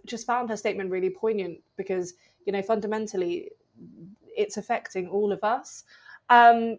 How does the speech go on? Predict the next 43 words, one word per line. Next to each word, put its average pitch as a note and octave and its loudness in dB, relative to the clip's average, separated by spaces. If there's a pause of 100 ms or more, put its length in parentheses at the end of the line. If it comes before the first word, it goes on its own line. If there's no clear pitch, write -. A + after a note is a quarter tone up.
since D#4+ 0
you C4 -2
filmed A#3 0
this G#3 -2
documentary F#3+ -4
in F3+ -4
twenty F#3 -8
nineteen, F#3 -6
we F#3+ -4
have G3 -4
had F3+ -6
the F3+ -20
cop - -10
twenty-six F3+ -12 (260)
summit F#3+ -2 (800)
with G3+ 0
all A3 4
of F#3 0
the F#3+ -2
world F3+ 0
leaders, F3 -4
with G3 -6
their G3 2
main G3 -4
goal, F#3 -4
of F3+ -12
course, F3 -10
being F3 -8
to F3 -12
achieve F3 -4 (460)
net F#3+ -2 (200)
zero F3+ -2
emissions B3 -2
and F#3+ -6
stop - -4
the F3 -12
temperature - -8
of E3 -10
the F3+ -6
world F3+ -2
increasing F3+ -10
above, F3 -4 (120)
um, E3+ -4